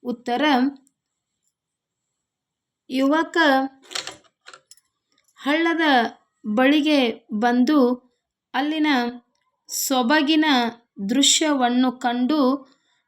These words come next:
ಆಕರ್ಷಿತನಾದನು. ಅಲ್ಲಿನ ಪ್ರದೇಶ ತುಂಬ ಚೆನ್ನಾಗಿದೆ ಎಂದು ಅಲ್ಲಿಯೇ ಉಳಿಯುವ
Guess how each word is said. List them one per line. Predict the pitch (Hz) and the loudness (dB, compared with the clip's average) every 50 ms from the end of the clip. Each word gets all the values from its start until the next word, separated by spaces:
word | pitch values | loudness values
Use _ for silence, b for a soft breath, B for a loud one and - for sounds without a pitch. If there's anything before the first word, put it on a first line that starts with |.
| b - | b -6
ಆಕರ್ಷಿತನಾದನು. | 226 226 240 247 247 302 294 285 - - 285 277 - 247 240 226 220 214 202 196 202 190 190 180 175 175 - - _ _ _ _ _ _ _ _ _ _ _ - | -6 -4 -4 -4 -4 -4 -2 -2 -2 -2 -2 -2 -2 -2 -2 0 -2 -2 -2 -4 -4 -4 -4 -6 -6 -8 -10 -16 _ _ _ _ _ _ _ _ _ _ _ -8
ಅಲ್ಲಿನ | 220 233 254 254 247 254 254 285 330 311 254 262 285 - - _ _ _ _ _ _ _ | -6 -4 -2 -2 -2 -2 -2 -2 0 0 0 0 -2 -4 -10 _ _ _ _ _ _ _
ಪ್ರದೇಶ | - - 226 214 226 285 302 294 - - 311 262 226 202 - - _ _ _ _ | -6 -6 -4 -2 0 0 0 2 0 0 2 2 0 0 -2 -6 _ _ _ _
ತುಂಬ | - 233 240 254 262 302 339 349 | -8 -4 -2 0 0 2 2 0
ಚೆನ್ನಾಗಿದೆ | 339 - - 285 262 254 254 247 240 226 247 247 240 233 214 202 196 208 - _ _ _ _ _ _ _ _ _ | 0 -2 -4 -4 -4 -4 -4 -4 -4 -4 -2 0 0 2 2 0 -2 -4 -10 _ _ _ _ _ _ _ _ _
ಎಂದು | 226 226 233 240 240 233 302 302 247 240 254 - - _ _ _ _ _ _ _ _ - | -6 -4 -4 -2 -2 0 2 2 2 2 0 -4 -6 _ _ _ _ _ _ _ _ -8
ಅಲ್ಲಿಯೇ | - 220 233 226 240 247 269 320 381 427 415 - _ _ _ _ _ _ _ | -6 -4 -4 -2 -2 -2 -2 -2 -2 -4 -6 -12 _ _ _ _ _ _ _
ಉಳಿಯುವ | - - 240 262 285 311 311 294 269 254 262 | -8 -4 -2 0 0 2 2 0 0 2 2